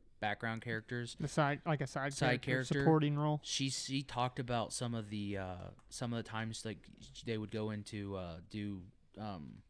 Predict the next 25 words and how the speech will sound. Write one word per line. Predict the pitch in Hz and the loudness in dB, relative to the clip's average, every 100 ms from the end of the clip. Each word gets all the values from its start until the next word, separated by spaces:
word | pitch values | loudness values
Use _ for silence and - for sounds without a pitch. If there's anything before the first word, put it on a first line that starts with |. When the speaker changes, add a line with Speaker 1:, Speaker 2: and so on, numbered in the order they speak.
| - - | -10 -2
Speaker 1:
auditions, | 117 101 107 127 123 - - 170 | -2 -2 -2 -4 -4 -6 -4 2
Speaker 2:
Mm-hmm. | 143 143 143 - - - - | 4 4 0 -4 -12 -8 0
Speaker 1:
and | 127 117 107 98 92 101 _ _ _ _ - | 2 4 0 -2 -8 -14 _ _ _ _ -8
there's, | 101 101 104 - _ _ - | -6 -4 -6 -10 _ _ -6
some | 120 | -2
of | 113 | -2
the | 113 | -2
people | 123 120 107 | -4 -2 -4
would | 101 | -4
come | 113 107 | -4 -2
up | 110 123 | -2 -2
and, | 110 | -4
like, | 104 95 - _ _ - _ _ _ _ _ _ | -2 -4 -8 _ _ -20 _ _ _ _ _ _
touch | - 110 | -6 -6
her, | - 110 110 - _ _ _ | -2 -4 -4 -10 _ _ _
touch | 113 110 | -4 -2
'em. | 120 117 117 _ _ _ | -4 -4 -8 _ _ _
They | 101 | -10
touch | - 117 - | -4 -4 -2
'em, | 117 113 | -2 -2
and | 104 | -2
then | 107 | -2
they, | 107 107 101 - - - | 0 0 0 -6 -18 -10
and | 117 117 | -4 0
they, | 110 | 0